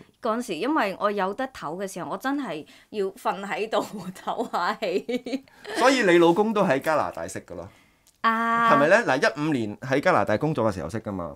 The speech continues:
Speaker 2: 聞說啊。
Speaker 1: 啊，係咪呢？啊，係啊，係啊，係啊，係啊，係啊。
Speaker 2: 朋友介紹㗎嘛。
Speaker 1: 係啊，嗰陣時呢，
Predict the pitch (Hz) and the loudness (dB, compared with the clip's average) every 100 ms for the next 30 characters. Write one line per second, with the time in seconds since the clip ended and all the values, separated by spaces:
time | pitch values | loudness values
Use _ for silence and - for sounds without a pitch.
0 | - 98 95 - 95 85 101 - _ _ | -6 -6 -6 -8 -8 -8 -12 -16 _ _
1 | _ _ _ _ _ - 220 233 226 208 | _ _ _ _ _ -8 -4 -4 -4 -2
2 | 233 381 _ _ - 392 - 254 285 294 | -2 -2 _ _ 4 4 0 0 2 2
3 | 233 240 214 196 185 165 165 160 143 135 | 2 0 0 -4 -4 -6 -6 -4 -2 0
4 | 151 151 147 131 151 151 135 123 247 302 | 2 0 0 -6 -4 -4 -4 -2 2 4
5 | 330 349 339 302 240 185 - 339 403 554 | 6 6 6 6 6 2 -2 -2 0 -2
6 | - 262 262 | -2 2 4